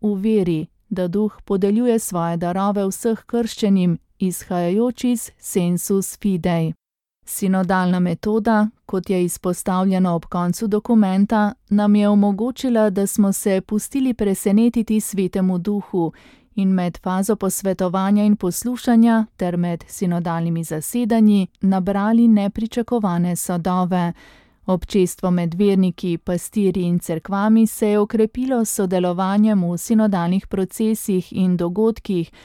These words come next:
kar je obnovilo spodbudo in občutek soodgovornosti za skupno poslanstvo. To nas pooblašča, da z zaupanjem gledamo na pot, ki nas čaka v prihodnjih letih.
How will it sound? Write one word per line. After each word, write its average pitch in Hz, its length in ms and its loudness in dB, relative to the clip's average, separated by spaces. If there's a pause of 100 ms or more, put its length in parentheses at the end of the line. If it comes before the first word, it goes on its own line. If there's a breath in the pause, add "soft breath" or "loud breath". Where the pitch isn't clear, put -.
(240 soft breath)
kar 196 200 -2
je 190 100 2
obnovilo 202 560 2
spodbudo 214 680 -2
in 180 160 0
občutek 196 560 -6
soodgovornosti 233 1160 0
za 247 220 0
skupno 185 460 -2
poslanstvo. 175 880 -4 (540)
To 208 140 2
nas 190 280 0
pooblašča, 190 920 0 (120)
da 180 300 0
z 170 80 -6
zaupanjem 247 680 4
gledamo 190 460 2
na 156 160 -2
pot, 247 320 -4 (140)
ki 254 140 0
nas 240 240 2
čaka 202 500 -4
v 226 120 -2
prihodnjih 185 760 -4
letih. 160 560 -6